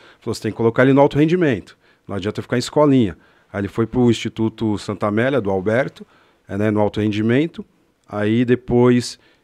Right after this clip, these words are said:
ele foi, jogou no Banespa também, né, no Esporte Clube Banespa, campo, e hoje nós estamos aqui, né, graças a Deus aí, o Scabi abriu as portas pra ele,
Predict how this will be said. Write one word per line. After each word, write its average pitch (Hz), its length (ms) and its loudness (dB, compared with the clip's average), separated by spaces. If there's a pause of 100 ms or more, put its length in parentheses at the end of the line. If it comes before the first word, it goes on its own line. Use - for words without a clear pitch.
(100)
ele 117 240 0
foi, 117 460 0
jogou 110 280 0
no 123 80 2
Banespa 120 560 2
também, 143 520 -2 (320)
né, 104 120 -4
no 107 40 0
Esporte 107 320 -4
Clube 113 180 -4
Banespa, 110 520 0
campo, 143 400 -4 (600)
e 131 180 -2
hoje 143 200 4
nós 165 140 2
estamos 175 280 -2
aqui, 170 280 0
né, 147 160 -4 (100)
graças 110 360 -4
a 107 60 0
Deus 110 320 0
aí, 110 260 0 (240)
o 101 60 -12
Scabi 110 360 -2
abriu 104 220 0
as 95 140 -12
portas 110 380 -4
pra 110 240 -2
ele, 127 240 -2